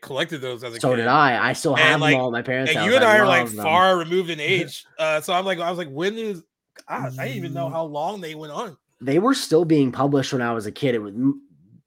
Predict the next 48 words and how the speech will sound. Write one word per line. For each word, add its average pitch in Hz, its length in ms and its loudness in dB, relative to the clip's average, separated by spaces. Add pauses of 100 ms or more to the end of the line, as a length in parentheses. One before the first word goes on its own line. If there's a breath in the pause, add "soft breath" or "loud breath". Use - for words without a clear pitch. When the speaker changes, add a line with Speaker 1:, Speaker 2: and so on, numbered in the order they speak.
(120)
Speaker 2:
granted, 135 380 0
they 120 140 0
were, 120 120 0
like, 113 160 -4
the 120 80 -4
new 123 240 0
edition, 120 460 0
so, 131 140 -2
like, 107 180 -4
some 123 160 -2
of 113 60 -4
Speaker 1:
Yes. 110 80 -2
Speaker 2:
the 101 40 0
artwork 127 340 0
was 139 120 2
a 143 60 0
little 151 160 2
bit 147 100 0
different, 156 380 0
but 127 260 0
I 131 140 0
still 196 180 2
Speaker 1:
Okay. 143 80 4
Speaker 2:
have 135 340 4 (640 soft breath)
the, 131 280 -2
uh, 117 140 0 (120)
uh, 107 100 -6 (120)
entire 156 540 2
original 143 420 0
run 127 240 2
of 104 100 0
sixty-two 135 520 -6
books. 120 360 -4
I 120 140 -2
have 120 320 0
every 113 240 -4
single 120 300 -4
one. 120 260 -2
I 110 160 -2
will 107 140 -4
never 113 260 -4
get 113 180 -8
rid 113 160 -6
of 98 80 -8
them. 104 400 -6
I 110 180 -6
love 107 460 -2
Goosebumps. 110 760 -6